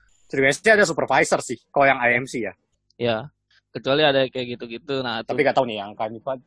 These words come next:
Speaker 1: diragukan ada supervisor sih.
Speaker 2: Ya, itu. Nah, itu, itu justru jadi
Speaker 1: Iya,
Speaker 2: tantangan
Speaker 1: iya.
Speaker 2: buat,
Speaker 1: Iya,
Speaker 2: ya.
Speaker 1: tapi kan ini, kalau misalnya, kalau misalnya sekarang curang, nggak bisa dinolin poinnya. Kan dua ribu delapan belas ada yang curang, abis kan. Pak, harusnya second prize tuh. Abis langsung kan,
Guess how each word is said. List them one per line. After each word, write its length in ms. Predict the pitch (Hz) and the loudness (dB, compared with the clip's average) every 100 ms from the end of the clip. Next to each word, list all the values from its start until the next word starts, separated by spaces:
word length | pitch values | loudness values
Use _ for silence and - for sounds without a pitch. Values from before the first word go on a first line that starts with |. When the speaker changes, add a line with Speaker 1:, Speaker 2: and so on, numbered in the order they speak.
| _ | _
Speaker 1:
diragukan 400 | 104 95 - 107 | -12 -12 -12 -12
ada 80 | 104 | -12
supervisor 640 | - - - 131 - 95 | -12 -12 -10 -12 -12 -20
sih. 160 | 87 - _ _ - | -20 -20 _ _ -12
Speaker 2:
Ya, 160 | 101 107 | -10 -6
itu. 240 | 135 120 - _ _ _ | -6 -6 -8 _ _ _
Nah, 80 | 92 95 | -18 -10
itu, 80 | 139 143 | -10 -8
itu 160 | 135 170 160 | -6 -4 -4
justru 320 | 139 - 160 | -8 -10 -4
jadi 240 | 151 135 | -4 0
Speaker 1:
Iya, 0 | |
Speaker 2:
tantangan 400 | 139 156 104 131 | 2 2 -2 -6
Speaker 1:
iya. 80 | - | -4
Speaker 2:
buat, 180 | 131 - _ _ | -4 -4 _ _
Speaker 1:
Iya, 180 | 131 120 | 2 4
Speaker 2:
ya. 80 | - | 4
Speaker 1:
tapi 160 | 131 196 | 2 4
kan 160 | 214 | 4
ini, 480 | 208 214 208 180 190 | 4 4 6 4 2
kalau 240 | - 151 143 | 4 4 4
misalnya, 320 | 151 135 131 _ _ _ _ | 2 2 0 _ _ _ _
kalau 160 | 160 | 0
misalnya 240 | 143 160 160 | 4 4 4
sekarang 240 | 175 156 | 4 2
curang, 640 | 156 143 120 120 139 147 156 - _ _ 123 | 4 4 6 6 4 0 -8 -18 _ _ -6
nggak 140 | 135 | -2
bisa 80 | 165 | 2
dinolin 480 | 165 160 170 180 170 | 2 4 6 4 2
poinnya. 560 | 156 160 170 156 165 - | 2 0 0 -4 -6 -4
Kan 160 | 170 175 | -6 0
dua 160 | 165 | 2
ribu 80 | 156 | 2
delapan 240 | 165 160 165 | 2 2 0
belas 160 | - | -2
ada 120 | 156 | -4
yang 120 | 170 160 | -8 -4
curang, 320 | 180 208 226 - | 2 2 0 -2
abis 320 | 180 156 - | -2 -2 -4
kan. 240 | 139 131 151 _ _ | -4 -4 -6 _ _
Pak, 120 | 139 101 | -12 -6
harusnya 400 | 139 139 - 220 | -6 -6 -4 -2
second 240 | 220 226 | 0 2
prize 240 | 254 220 - | 2 2 0
tuh. 160 | 233 - _ _ _ | -4 -4 _ _ _
Abis 240 | 165 147 127 127 | -2 -2 -6 -10
langsung 320 | 107 120 113 | -10 -14 -12
kan, 160 | 117 | -12